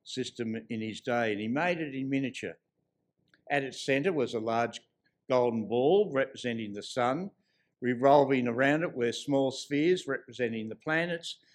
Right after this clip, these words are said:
attached at the ends of rods of varying lengths. They were all geared together by cogs and belts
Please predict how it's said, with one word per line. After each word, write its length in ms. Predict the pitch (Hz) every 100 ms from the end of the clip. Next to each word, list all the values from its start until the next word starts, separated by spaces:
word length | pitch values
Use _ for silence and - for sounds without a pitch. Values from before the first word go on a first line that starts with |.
| _
attached 520 | - 123 165 160 - 151
at 160 | 147
the 260 | 135 143 151
ends 260 | 147 131
of 200 | 131 107
rods 440 | 123 143 139 123 - _ _
of 240 | - 127
varying 540 | 131 139 139 139 139 131
lengths. 560 | 160 135 95 - - - _ _ _ _ _ _ _ _ _ -
They 120 | 131
were 120 | 135
all 240 | 156 185 156
geared 720 | 123 160 170 185 202 196 -
together 380 | 143 131 156 190
by 240 | 139 123
cogs 560 | 123 - 165 170 180 -
and 180 | 127 113
belts 460 | 131 151 - -